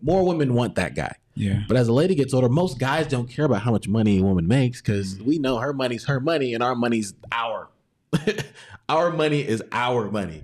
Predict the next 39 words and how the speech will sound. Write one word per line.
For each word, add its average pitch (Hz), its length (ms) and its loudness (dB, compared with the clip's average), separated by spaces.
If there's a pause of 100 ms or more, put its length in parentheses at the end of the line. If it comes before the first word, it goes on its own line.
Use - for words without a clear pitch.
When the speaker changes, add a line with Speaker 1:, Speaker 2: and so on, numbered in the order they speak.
Speaker 1:
you 104 80 0
Speaker 2:
Mm-hmm. 110 120 2
Speaker 1:
know, 104 160 0
type 92 200 -2
of 90 140 -2
thing. 85 280 0
Speaker 2:
Mm-hmm. 98 300 -2
Speaker 1:
So 202 120 0
we 392 60 4
don't 403 140 2
care 123 120 0
about 117 120 0
how 117 60 0
much 117 180 -2
a 113 60 0
woman 110 260 0
makes. 123 220 -2
Like, 131 260 -2
that's 127 280 -4
not 110 200 -4
what 104 340 -2 (460)
gets 104 240 0
us 85 140 -4
going. 107 340 2
Speaker 2:
Mm-hmm. 104 380 0
Speaker 1:
What 104 180 0
gets 123 160 0
us - 140 -2
going 101 300 0
is, 92 280 -2 (960)
is 92 380 0
what - 580 -6 (1700)
after 143 400 -4
the, 92 320 -6
I'll 101 120 0
be 92 140 -4
real 113 160 2
with 110 140 0
you, 95 100 -4